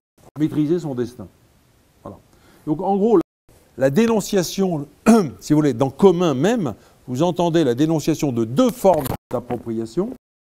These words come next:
L'appropriation économique du fait de la, la, la propriété privée et de son extension,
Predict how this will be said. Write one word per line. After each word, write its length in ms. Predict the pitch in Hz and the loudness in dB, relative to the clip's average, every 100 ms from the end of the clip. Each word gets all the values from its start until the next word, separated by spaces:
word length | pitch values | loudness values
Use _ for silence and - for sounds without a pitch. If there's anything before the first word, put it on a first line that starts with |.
| _ _ _ _ _ _ _ _ - | _ _ _ _ _ _ _ _ -2
L'appropriation 800 | 143 156 165 165 156 139 156 - - | 0 2 2 0 0 0 -2 -2 -2
économique 760 | 202 - 160 147 151 120 - _ _ _ _ _ - | 0 2 2 2 -2 -4 -14 _ _ _ _ _ -14
du 100 | 120 | -8
fait 200 | - 143 | 0 0
de 100 | 117 | 2
la, 140 | 104 - _ _ _ _ - - | -2 -4 _ _ _ _ -18 -8
la, 280 | 110 95 | -6 -6
la 120 | 95 92 | -8 -12
propriété 680 | - 160 123 131 123 131 | 0 0 2 -2 -2 -4
privée 560 | 117 - 123 120 127 117 | -8 -8 -6 -2 -2 -4
et 60 | 101 | -14
de 40 | |
son 180 | - 104 | -12 -10
extension, 600 | 104 - 110 107 185 240 | -10 -10 -12 -6 -2 -2